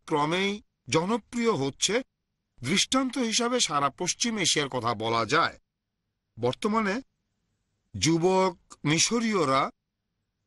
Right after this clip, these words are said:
কৃষক শ্রেণী, শ্রমিক শ্রেণীর নয়, তারা মৌলবাদী হয়ে পড়েছে। তারা সবাই পাশ্চাত্য থেকে ফিরে এসেছে। হ্যাঁ, কায়রো ও পশ্চিম এশিয়ার অন্যান্য অঞ্চলে মুসলিম ব্রাদারহুডের অনেকেই ছাত্র। মৌলবাদ মূলত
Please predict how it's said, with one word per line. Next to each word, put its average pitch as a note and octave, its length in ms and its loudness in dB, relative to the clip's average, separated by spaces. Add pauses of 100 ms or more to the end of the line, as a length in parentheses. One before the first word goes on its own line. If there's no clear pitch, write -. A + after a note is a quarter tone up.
(160)
কৃষক G#3 400 0
শ্রেণী, D#3+ 520 0
শ্রমিক G3+ 480 0
শ্রেণীর D3+ 380 0
নয়, B2+ 380 0
তারা A#3 240 0
মৌলবাদী B3+ 460 2
হয়ে G3 100 -2
পড়েছে। B2 520 -6 (220)
তারা - 140 -2
সবাই F3 340 0
পাশ্চাত্য G#3+ 500 -2
থেকে A#3 200 -4
ফিরে B3+ 260 2
এসেছে। C3+ 440 -2 (520)
হ্যাঁ, B2+ 420 0
কায়রো D#3 400 0
ও G#3+ 160 -6
পশ্চিম E3 460 -6
এশিয়ার F3 400 0 (160)
অন্যান্য F3+ 440 0
অঞ্চলে D3+ 500 -2 (480)
মুসলিম F3+ 420 0
ব্রাদারহুডের E3+ 560 0
অনেকেই A3+ 280 0
ছাত্র। A#2+ 440 -6 (2500)
মৌলবাদ C4 540 4
মূলত E3+ 420 0